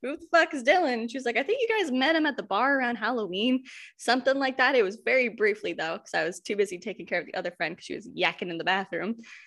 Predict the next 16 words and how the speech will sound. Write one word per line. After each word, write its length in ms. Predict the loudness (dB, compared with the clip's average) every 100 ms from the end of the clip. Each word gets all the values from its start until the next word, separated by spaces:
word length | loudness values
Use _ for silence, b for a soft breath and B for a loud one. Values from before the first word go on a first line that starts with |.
| B
So 120 | 2
I, 80 | 4
<laughs> 240 | 4 4
I 80 | 4
saw 260 | 0 2 2
him 180 | 2 -4
in 180 | -6 -4
passing 540 | -2 -2 -2 -10 -6
very 200 | -2 -2
quickly. 500 | -2 -6 -2 -4 -6 b b b b b -6
And 480 | 0 0 0 -4 -8
so 520 | -4 0 0 0 -4 -12 _ _ _ _ -20 -20 _ _ _ _ _ -6
we 100 | 2
were 100 | 4
like, 260 | 4 2 -2 2
"Okay, 460 | 4 6 4 6